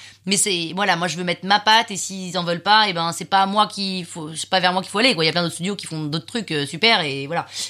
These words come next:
Et ça c'est hyper important pour moi de me marrer. Donc mon objectif numéro un pour mes podcasts, c'est de me marrer, c'est de me faire kiffer. Euh,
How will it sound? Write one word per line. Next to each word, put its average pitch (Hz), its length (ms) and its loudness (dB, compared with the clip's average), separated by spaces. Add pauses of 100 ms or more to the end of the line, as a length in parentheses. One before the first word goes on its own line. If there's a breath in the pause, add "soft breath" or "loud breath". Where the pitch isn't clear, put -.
(140 loud breath)
Et 147 240 0
ça 196 180 2
c'est 196 160 -2
hyper 208 260 2
important 196 280 0
pour 165 120 -8
moi 175 120 0
de 165 100 -4
me 156 180 0
marrer. 170 380 2 (220 loud breath)
Donc 175 140 -6
mon 226 80 4
objectif 214 340 2
numéro 185 320 2
un 220 160 2 (320 loud breath)
pour 202 100 -4
mes 202 80 0
podcasts, 190 460 -2
c'est - 140 -4
de 185 60 -4
me 180 60 -2
marrer, 170 300 4
c'est 202 100 -6
de 190 40 -4
me 180 60 -4
faire 170 140 -2
kiffer. 220 480 0
Euh, 180 80 2